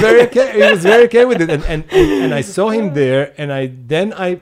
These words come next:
wrote to myself, like, a little thing, "This guy is not homophobic." He was, then he wasn't even pol-,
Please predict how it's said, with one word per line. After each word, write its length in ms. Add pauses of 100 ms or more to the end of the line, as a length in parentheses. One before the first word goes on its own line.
wrote 360
to 60
myself, 480
like, 220
a 140
little 160 (140)
thing, 140 (280)
"This 180
guy 360 (140)
is 80
not 200
homophobic." 520 (600)
He 100
was, 140 (540)
then 240
he 100
wasn't 280
even 200
pol-, 260